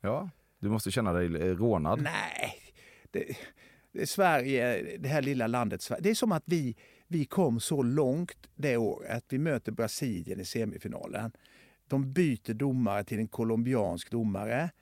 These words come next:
Speaker 2: Det, ingen vill ha Sverige i V M-final.
Speaker 1: Du menar att det är en konspiration?
Speaker 2: Nej,
Speaker 1: En
Speaker 2: det tror,
Speaker 1: komplott?
Speaker 2: nej, det tror, det, det, det, det ska jag ju inte säga eftersom jag inte vet. Men, men, men, men min egen tanke om ordföranden är,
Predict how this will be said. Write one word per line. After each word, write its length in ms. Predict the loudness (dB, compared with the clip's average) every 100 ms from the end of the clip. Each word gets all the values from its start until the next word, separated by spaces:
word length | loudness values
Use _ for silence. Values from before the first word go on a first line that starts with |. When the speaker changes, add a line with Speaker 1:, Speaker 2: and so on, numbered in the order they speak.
| _ -20 -20 _ _
Speaker 2:
Det, 180 | -8 -8 -2
ingen 320 | 0 0 0
vill 160 | -2 -6
ha 120 | -6
Sverige 800 | -6 -2 0 0 0 -4 -4 -8
i 40 |
V 360 | -4 0 0 -2
M-final. 680 | -4 -10 -14 -10 -6 -4 -4
Speaker 1:
Du 60 | 0
menar 160 | 0
att 60 | 0
det 40 |
är 40 | 0
en 40 |
konspiration? 540 | 0 0 0 0 -2 -4
Speaker 2:
Nej, 240 | -2 2
Speaker 1:
En 60 | 4
Speaker 2:
det 60 |
tror, 120 | 4 4
Speaker 1:
komplott? 300 | 4 2 2
Speaker 2:
nej, 360 | 2 6 6
det 140 | 4 2
tror, 200 | 0 0
det, 140 | 0
det, 240 | 0 0 0 0
det, 180 | 0 0 -2 -4
det 160 | -4
ska 180 | -2 0
jag 40 | 0
ju 40 |
inte 160 | 0 -2
säga 400 | 0 0 0 -2
eftersom 220 | -2 -2
jag 80 | -2
inte 120 | -4
vet. 460 | -2 0 0 0 -4
Men, 220 | -2 -2 -4 -14 -20 -8
men, 240 | -2 0 0
men, 320 | -2 0 0
men 60 | 0 2
min 120 | 2 2
egen 480 | 4 4 4 0
tanke 560 | 2 2 0 -2 -4 -2
om 260 | 0 -2 -2
ordföranden 840 | -2 -2 -2 2 2 2 0 -2
är, 380 | 0 0 2 0